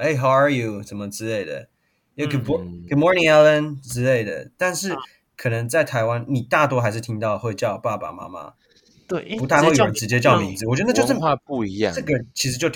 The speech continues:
Speaker 1: 看得出来，这种人会直接叫名字的，可能，那我直接讲部分啊。
Speaker 2: 在职场上可能有问题。
Speaker 1: 没有，我觉得不是职场上，而是他们的礼貌性就不会那么，
Speaker 2: 啊。
Speaker 1: 那么有礼貌了。对。
Speaker 2: 哦，好像是这样。
Speaker 3: 我之前有一次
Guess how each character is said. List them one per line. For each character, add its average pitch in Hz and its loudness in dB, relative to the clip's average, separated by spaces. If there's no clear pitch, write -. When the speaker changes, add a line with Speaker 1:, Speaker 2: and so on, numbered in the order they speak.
Speaker 1:
看 - -4
得 117 -4
出 - -6
来， 95 -6
这 202 -4
种 101 -4
人 - -16
会 165 -4
直 131 -4
接 113 -2
叫 123 0
名 98 -6
字 98 -10
的， - -12
可 123 -4
能， 117 -4
那 147 -6
我 127 -4
直 131 -2
接 147 2
讲 131 2
部 98 -6
分 131 -4
啊。 107 -4
Speaker 2:
在 180 0
职 147 4
场 135 0
上 160 6
可 113 0
能 104 -2
有 98 -2
问 101 -2
题。 - -20
Speaker 1:
没 139 0
有， 143 0
我 120 -2
觉 127 2
得 151 0
不 139 -2
是 156 -2
职 135 -8
场 113 -4
上， 110 -4
而 120 -2
是 120 -4
他 135 0
们 143 2
的 117 0
礼 101 -6
貌 107 -2
性 101 -8
就 160 -2
不 117 -8
会 113 0
那 110 -4
么， 104 -4
Speaker 2:
啊。 98 -16
Speaker 1:
那 147 -6
么 135 0
有 104 -2
礼 104 -8
貌 92 -10
了。 78 -20
对。 - -16
Speaker 2:
哦， 92 -16
好 87 -18
像 98 -8
是 95 -16
这 143 -4
样。 151 -2
Speaker 3:
我 - -12
之 233 -4
前 214 -4
有 135 0
一 135 -4
次 151 -2